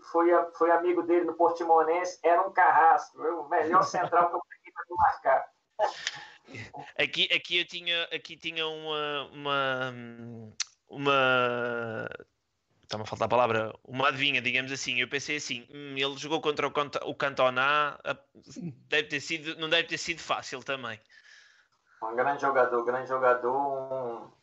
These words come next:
Speaker 1: um ícone também dessa equipe do Manchester naquela altura. Aliás, perdemos por quatro a zero lá em, em Old Trafford, mas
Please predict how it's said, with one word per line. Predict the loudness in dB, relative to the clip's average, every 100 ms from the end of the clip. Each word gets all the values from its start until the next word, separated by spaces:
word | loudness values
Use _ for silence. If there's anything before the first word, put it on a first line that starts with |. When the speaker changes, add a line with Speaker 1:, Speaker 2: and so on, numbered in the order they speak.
| _ -14 -8
Speaker 1:
um | -6 -4 -4
ícone | -4 -4 -4 -6 -4 -4 -4 -8 _
também | 0 4 4 4
dessa | 2 0
equipe | -6 -10 -10 -6
do | 0
Manchester | 4 4 2 -2 -2
naquela | 4 6
altura. | 6 2 2 4
Aliás, | 6 6 6 4 -2 _ _ _
perdemos | -2 -2 -4 -4 -2 -4 -6
por | 4
quatro | 8 8 6 0
a |
zero | -2 2 2 4
lá | 8 8 6 2
em, | -8 -12 -14 _
em | -2
Old | -2 0
Trafford, | 4 4 4 0
mas | 0 2 2 -4 -16